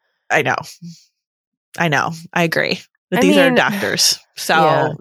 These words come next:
Speaker 1: that are saying it sometimes where they say, you know, this could be like, if it's a, if it's a parent that's super anxious, postpartum anxiety, she gets a plug that could cause,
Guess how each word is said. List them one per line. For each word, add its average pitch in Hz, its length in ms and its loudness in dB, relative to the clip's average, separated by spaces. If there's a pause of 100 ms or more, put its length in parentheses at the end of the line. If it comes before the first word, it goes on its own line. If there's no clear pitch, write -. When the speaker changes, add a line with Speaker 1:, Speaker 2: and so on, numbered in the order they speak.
(120)
Speaker 1:
that 160 320 2
are 160 160 0
saying 269 320 0
it 165 320 0
sometimes 170 580 0
where 175 220 2
they 170 140 0
say, 175 200 0
you 175 100 -2
know, 175 140 2
this 175 220 0
could 185 120 -4
be 165 300 2
like, 165 220 0
if 180 100 -2
it's 180 160 -2
a, 165 240 2
if 165 100 -10
it's 175 140 -2
a 180 60 -2
parent 170 360 2
that's 165 200 0
super 175 280 -2
anxious, 190 680 0 (460)
postpartum 185 460 0
anxiety, 185 580 0
she 175 140 -2
gets 185 140 -2
a 180 60 -2
plug 185 460 -2
that 175 180 -2
could 175 140 -6
cause, 165 520 0